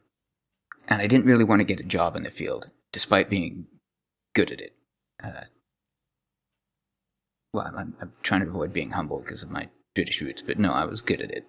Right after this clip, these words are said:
<laughs> And, but I tried to avoid it 'cause I thought it would mean a,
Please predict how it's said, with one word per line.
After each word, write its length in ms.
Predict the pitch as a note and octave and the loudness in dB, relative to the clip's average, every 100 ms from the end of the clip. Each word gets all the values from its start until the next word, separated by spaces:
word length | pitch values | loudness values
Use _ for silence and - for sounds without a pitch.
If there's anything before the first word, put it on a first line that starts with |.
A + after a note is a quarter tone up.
| - | -4
<laughs> 800 | - - D3+ G#3+ B3+ A3+ D3+ - | 4 4 4 0 0 0 4 10
And, 140 | A#2 | 12
but 100 | B2 | 12
I 80 | A#2 | 12
tried 260 | A#2 C3+ | 12 12
to 120 | B2 A2+ | 12 12
avoid 260 | A2 B2 | 12 12
it 80 | G#2+ | 12
'cause 120 | F#2 F#2 | 8 2
I 60 | |
thought 260 | - F#2+ E2+ | 6 6 6
it 60 | |
would 200 | G2 F2+ | 4 4
mean 180 | F2+ E2+ | 4 4
a, 560 | D#2+ - E2+ D2+ C#2+ | 2 0 -2 -2 -4